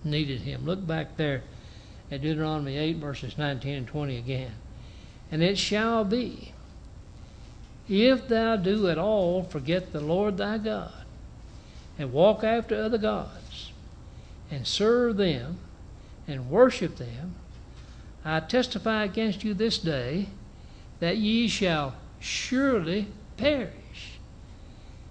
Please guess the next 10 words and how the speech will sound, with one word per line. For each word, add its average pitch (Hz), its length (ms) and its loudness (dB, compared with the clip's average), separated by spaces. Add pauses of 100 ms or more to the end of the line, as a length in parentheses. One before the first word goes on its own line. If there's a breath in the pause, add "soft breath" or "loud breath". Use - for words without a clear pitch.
(100)
as 165 320 4
the 151 100 -2
nations 240 720 2
which 175 380 0 (540 loud breath)
the 143 120 -4
Lord 208 340 8
destroyed 220 580 2
before 220 300 2
your 247 140 -4
face." 254 640 0